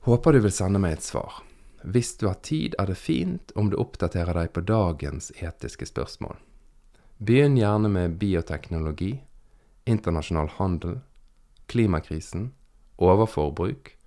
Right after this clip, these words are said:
og kirkens politiske makt. Jeg tror mye vil falle på plass hvis du forklarer hvordan jeg skal forholde meg til disse emnene.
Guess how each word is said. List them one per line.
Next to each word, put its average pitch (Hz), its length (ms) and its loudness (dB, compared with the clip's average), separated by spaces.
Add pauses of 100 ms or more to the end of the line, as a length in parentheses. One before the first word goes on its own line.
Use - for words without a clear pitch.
(240)
og 143 160 -4
kirkens 123 480 -6
politiske - 580 -4
makt. - 460 -10 (1400)
Jeg 120 160 -2
tror 160 160 4
mye 110 240 4
vil 104 120 2
falle 80 280 0
på 87 80 -8
plass - 320 -8
hvis - 160 -8
du 107 80 -2
forklarer 90 560 -2
hvordan 82 300 0
jeg 71 160 -8
skal - 160 -8
forholde 85 340 -2
meg 76 200 -6
til 85 120 -8
disse - 320 -8
emnene. 78 400 -6